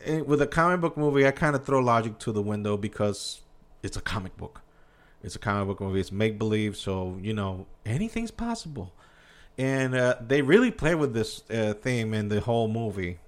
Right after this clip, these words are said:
And they give you hints of where the mo-, the story is going if you pay attention. Uh,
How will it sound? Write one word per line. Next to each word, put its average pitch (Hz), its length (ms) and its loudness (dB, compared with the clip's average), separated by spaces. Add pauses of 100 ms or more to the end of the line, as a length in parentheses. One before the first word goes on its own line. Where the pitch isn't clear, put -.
(840)
And 113 420 2
they 131 140 6
give 135 220 4
you 151 140 4
hints 147 440 -2
of 123 140 0
where 123 160 2
the 113 100 -2
mo-, 110 220 -2
the 104 240 0
story 117 500 -2
is 107 140 -4
going 110 380 -2
if 101 160 -2
you 92 80 -6
pay 90 180 -2
attention. 117 560 -4 (720)
Uh, 110 720 2